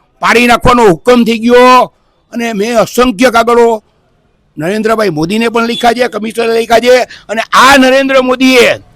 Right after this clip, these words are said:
હમણાં જ આ અંગેની તપાસ સોંપવાનું ગુજરાત રાજ્યના સૌથી મોટા મોટા અધિકારી કહેવાય, ચીફ સેક્રેટરી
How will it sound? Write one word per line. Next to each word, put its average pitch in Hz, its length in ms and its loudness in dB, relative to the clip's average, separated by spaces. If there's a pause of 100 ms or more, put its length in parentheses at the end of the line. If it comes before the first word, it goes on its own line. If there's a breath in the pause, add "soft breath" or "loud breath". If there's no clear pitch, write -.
(220)
હમણાં 277 480 2
જ 151 140 -6 (260)
આ 262 280 4
અંગેની 262 640 2 (600)
તપાસ 269 380 2
સોંપવાનું 277 580 0 (880)
ગુજરાત 254 480 0
રાજ્યના 254 720 2 (1040)
સૌથી 240 300 2
મોટા 233 320 2
મોટા 262 260 2
અધિકારી 262 520 0
કહેવાય, 277 280 2
ચીફ 285 260 0
સેક્રેટરી 285 760 0